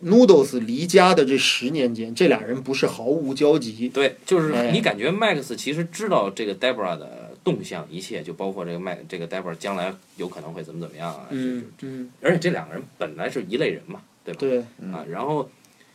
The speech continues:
Speaker 2: 我更愿意解读为这个 David 就是 Max 跟这个
Speaker 1: Deborah 所生。
Speaker 2: 对，因为首先你如果说这不是你儿子的话，你不可能对你儿子用这种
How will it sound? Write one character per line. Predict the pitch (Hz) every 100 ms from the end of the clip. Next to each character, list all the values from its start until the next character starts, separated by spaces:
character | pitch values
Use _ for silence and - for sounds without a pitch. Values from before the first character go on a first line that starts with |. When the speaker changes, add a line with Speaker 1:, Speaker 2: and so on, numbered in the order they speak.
| _ -
Speaker 2:
我 | 95 82 82 -
更 | 247 170
愿 | 165 120 92
意 |
解 | 85 82
读 | 78 95
为 | 90
这 | 92 95
个 | 80 - - -
David | 131 135 87 - -
就 | 117 98
是 | 87 76 - -
Max | 101 92 - - -
跟 | - -
这 | 170
个 | 170 _ _ _ -
Speaker 1:
Deborah | 135 127 127 120
所 | 117 - 120
生。 | - 127 123 -
Speaker 2:
对， | 104 101
因 | 165
为 | 226 214 - _
首 | - -
先 | 127 226 226 - _ _ _ _
你 | 104 107 92
如 | 98 160
果 | 220 120
说 | 170
这 | 190 202
不 | - 156
是 | 190
你 | 110 -
儿 | - 98
子 | 123
的 | 85
话， | 82 69 - _ _ _ _ _ _ -
你 | 117 101
不 | 175
可 | 170 90
能 | 90
对 | 147
你 | 101 85
儿 | 82 98
子 | 120
用 | 120
这 | 180
种 | 110